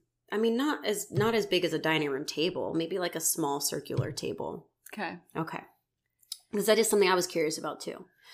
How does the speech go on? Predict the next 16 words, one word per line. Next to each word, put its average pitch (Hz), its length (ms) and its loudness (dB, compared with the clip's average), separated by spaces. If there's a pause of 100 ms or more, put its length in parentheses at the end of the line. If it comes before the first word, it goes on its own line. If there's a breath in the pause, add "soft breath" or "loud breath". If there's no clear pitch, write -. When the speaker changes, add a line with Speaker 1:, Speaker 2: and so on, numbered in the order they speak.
(560 loud breath)
Speaker 1:
So 226 380 10
he 214 360 2
feels 247 300 6
like, 226 160 6 (400)
and 247 80 4
he 269 80 8
might 302 240 8
be 277 140 6
seeing 226 320 6
rats 180 260 2
around 143 160 -2
the 139 60 -4
property. 151 440 2
I 165 120 0
don't 143 180 -2
know. - 200 -10